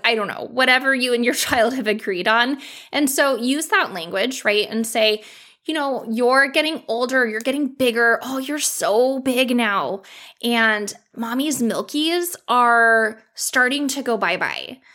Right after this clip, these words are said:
And not, they're not gone yet. They're still here, but they're starting to go bye-bye and they need to go to sleep at night now. And, you know, just, just say that. See if your child has any reaction, right? And then, you know, if they have a question and they'll be like, you know, "Go sleepy?"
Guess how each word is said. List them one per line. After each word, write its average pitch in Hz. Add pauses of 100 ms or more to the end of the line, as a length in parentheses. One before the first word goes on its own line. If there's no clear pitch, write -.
(360)
And 208
not, 269
they're 294
not 392
gone 427
yet. 320
They're 269
still 320
here, 262
but -
they're 247
starting 269
to 294
go 269
bye-bye 226
and 220
they 226
need 262
to 285
go 233
to 202
sleep 220
at 196
night 160
now. 117 (340)
And, 226
you 415
know, 392
just, -
just 339
say 202
that. -
See 269
if -
your 359
child 285
has 254
any 233
reaction, 196
right? 202
And 247
then, 254 (320)
you 381
know, 262
if 254
they 208
have 190
a 240
question 254
and 220
they'll 220
be 208
like, 175
you 233
know, 185
"Go 240
sleepy?" 269